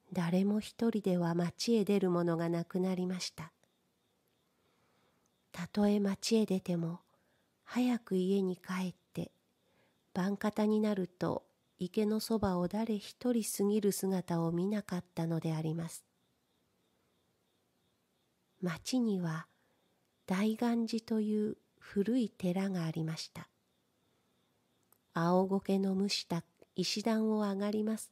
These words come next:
と、鐘つき堂がありました。お堂はなお木立の奥にあって、高い屋根の聖堂には緑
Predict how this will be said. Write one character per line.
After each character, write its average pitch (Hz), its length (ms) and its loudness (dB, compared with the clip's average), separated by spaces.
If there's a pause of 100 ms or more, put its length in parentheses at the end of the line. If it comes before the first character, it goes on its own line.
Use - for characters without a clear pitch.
と、 175 180 -4 (880)
鐘 196 300 -2
つ - 160 -12
き 226 140 -4
堂 220 240 0
が 214 140 -2
あ 208 60 -4
り 196 120 -4
ま 190 140 -4
し - 180 -12
た。 - 200 -20 (1900)
お 180 140 2
堂 202 340 0
は 196 240 -4 (640)
な 226 200 2
お 180 200 0 (120)
木 214 160 2
立 196 300 0
の 175 180 4
奥 190 220 -2
に 170 160 0
あ 165 80 -2
っ - 40 -12 (180)
て、 156 200 -8 (1040)
高 226 400 -2
い 220 160 2
屋 202 160 2
根 185 160 2
の 170 300 0
聖 190 360 0
堂 208 240 0
に 202 200 0
は 170 180 -4 (720)
緑 196 180 0